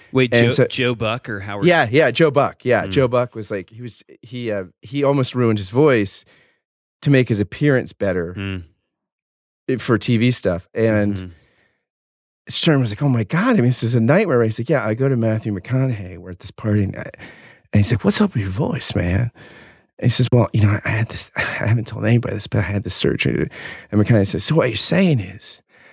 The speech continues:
Speaker 2: you upgraded your video, but you screwed up your audio."
Speaker 1: <laughs>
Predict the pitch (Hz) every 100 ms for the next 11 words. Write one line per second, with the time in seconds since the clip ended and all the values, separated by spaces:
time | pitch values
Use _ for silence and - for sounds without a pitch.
0 | _ _ _ _ - 135 - 160 - -
1 | 131 117 104 110 104 92 123 175 - -
2 | - 139 - _ _ _ _ _ _ _
3 | - 127 - 110 - - - 175 190 95
4 | - - 107 - 175 190 107 - - -
5 | - _ - - - - - 190 - 180
6 | 190 151 175 - 165 - 180 214 - -